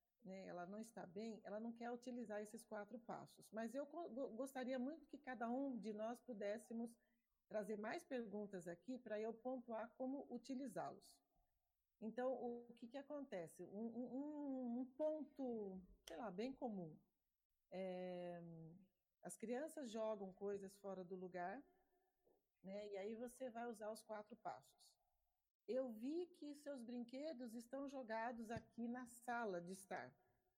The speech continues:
Se ela viu mesmo, e não é julgamento, começou a conversa, conectou. A observação e julgamento,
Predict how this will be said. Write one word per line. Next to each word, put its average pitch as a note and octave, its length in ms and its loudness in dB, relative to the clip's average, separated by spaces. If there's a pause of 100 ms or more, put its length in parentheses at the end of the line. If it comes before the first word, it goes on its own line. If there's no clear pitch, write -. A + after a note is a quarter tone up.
(720)
Se - 100 -6
ela F#4 260 2
viu A3 320 -2
mesmo, F#3 540 -6 (380)
e F#3 80 -10
não A3+ 240 -4
é A3+ 120 -2
julgamento, F#3+ 760 -6
começou G#3+ 440 -2
a - 40 -4
conversa, G3 500 -4 (600)
conectou. C#3 520 -4 (960)
A G3 80 2
observação C#4 960 0 (180)
e B3 140 0
julgamento, A3 880 0